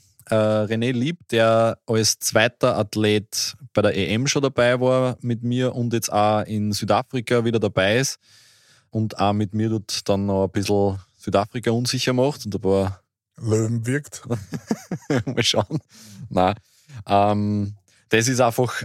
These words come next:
Speaker 1: äh, ein Riesenfreude für mich, dass, dass ich da auch wen gefunden hab, der da so mitzieht, der jetzt auch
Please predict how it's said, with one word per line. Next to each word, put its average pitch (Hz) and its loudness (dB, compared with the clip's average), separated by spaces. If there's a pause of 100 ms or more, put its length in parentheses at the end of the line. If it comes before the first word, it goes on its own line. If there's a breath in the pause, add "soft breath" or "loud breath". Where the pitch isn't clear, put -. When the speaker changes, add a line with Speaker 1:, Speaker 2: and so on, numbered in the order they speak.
Speaker 1:
äh, 110 0
ein 104 0
Riesenfreude 110 -2
für 117 -2
mich, 110 0
dass, 104 0
dass - -2
ich 104 -2
da 104 2
auch 101 2
wen 104 -2
gefunden 120 -4
hab, 110 -2
der 110 4
da 107 2
so 104 -4
mitzieht, 123 -4
der 104 2
jetzt 104 0
auch 101 2